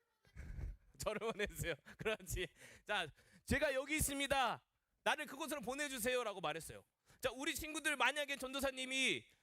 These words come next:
"아, 내가 거기 가야 되는데. 야, 누가 갈래?" 이러면 누가 손들래? <laughs> 전도사님이 어렸을 때, 전도사님이 어렸을 때 친척 누나가 전도사님 집에 진짜 많이 놀러 왔어요.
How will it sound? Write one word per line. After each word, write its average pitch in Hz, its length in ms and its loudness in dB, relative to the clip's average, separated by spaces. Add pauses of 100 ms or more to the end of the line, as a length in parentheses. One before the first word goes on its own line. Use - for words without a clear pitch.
(140)
"아, 185 200 4
내가 185 160 0
거기 180 200 -2
가야 160 260 0
되는데. 147 680 -8 (460)
야, 151 40 -10
누가 160 180 -4
갈래?" 165 400 0
이러면 202 380 -4
누가 196 200 -4
손들래? 139 460 -6 (1000)
<laughs> - 840 0 (840)
전도사님이 302 840 0
어렸을 214 540 -2
때, 139 420 0 (240)
전도사님이 185 320 2
어렸을 160 400 0
때 180 340 0 (200)
친척 277 420 0
누나가 220 340 2
전도사님 185 320 0
집에 165 180 4
진짜 202 540 2
많이 202 200 -2
놀러 143 200 0
왔어요. 104 380 -6